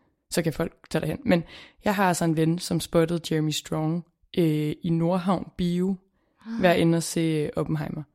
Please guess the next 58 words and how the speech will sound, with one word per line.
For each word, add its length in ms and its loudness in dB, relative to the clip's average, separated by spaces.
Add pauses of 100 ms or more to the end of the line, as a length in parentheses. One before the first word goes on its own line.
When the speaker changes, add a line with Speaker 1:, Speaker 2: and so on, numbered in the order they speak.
(600)
Speaker 1:
Og, 320 4
øh, 340 -4
så 400 -6
går 180 -2
der 100 -2
jo 60 -2
lige 240 -4
en 120 -4
uges 160 -4
tid 200 -6
eller 120 -2
sådan 140 -4
noget, 180 -2
og 140 -6
så 180 -4
bliver 300 -6
Bradley 300 -6
Cooper 380 -4
jo, 240 -4
og 100 -8 (360)
vi 120 0
var 80 -2
lidt 160 -8
i 60 -4
tvivl 240 -4
om, 80 -2
det 100 -4
var 100 -10
ham, 240 -2
fordi 220 -6
vi 80 -10
tænkte, 240 -6
hvad 120 -8
fanden 240 -8
laver 180 -8
han 160 -4
der? 160 -6 (340)
Men 100 4
Speaker 2:
Ja. 60 2
Speaker 1:
det 160 -4
var 240 -2
Bradley 260 0
Cooper, 300 -4
Speaker 2:
Det 200 -4
var 140 2
ham. 100 2
Speaker 1:
som 140 4
var 60 2
inde 180 0
og 60 0
se 180 -2
Barbie 640 -2 (160)
i 180 2
den 200 2
her 80 2
bio 320 0
i 60 -4
Nordhavn. 440 -2